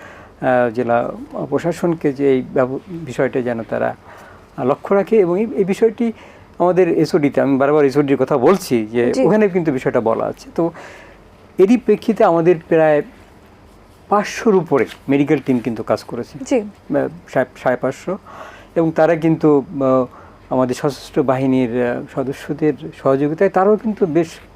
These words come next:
Speaker 1: কতগুলি, প্রায় পঁচিশটার মতো কিন্তু তারা ফিল্ড, আহ, এটাকে বলা হয় যে আপনার ফিল্ড, আহ, ক্যাম্প, স্বাস্থ্যসেবার জ-, জন্য তারা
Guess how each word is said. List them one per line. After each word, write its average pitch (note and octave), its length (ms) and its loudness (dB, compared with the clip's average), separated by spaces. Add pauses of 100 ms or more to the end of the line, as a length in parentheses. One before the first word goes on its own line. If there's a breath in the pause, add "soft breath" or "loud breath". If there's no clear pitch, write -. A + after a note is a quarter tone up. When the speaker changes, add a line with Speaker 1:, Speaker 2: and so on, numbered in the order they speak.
(160)
Speaker 1:
কতগুলি, A#2+ 380 -2
প্রায় C#3 260 2 (380 loud breath)
পঁচিশটার F3+ 460 0
মতো E3 200 0
কিন্তু D#3 220 0
তারা C#3+ 100 2 (160)
ফিল্ড, C#3+ 380 2
আহ, C3 260 4 (680)
এটাকে D3 180 2
বলা C#3+ 240 2
হয় C#3+ 100 2
যে C#3 80 2
আপনার C3+ 240 -4
ফিল্ড, C3+ 360 0
আহ, C3 240 0 (100)
ক্যাম্প, C3 320 0 (140)
স্বাস্থ্যসেবার C3 540 -4
জ-, C#3 460 -8
জন্য A#2+ 260 -2
তারা A#2+ 260 -2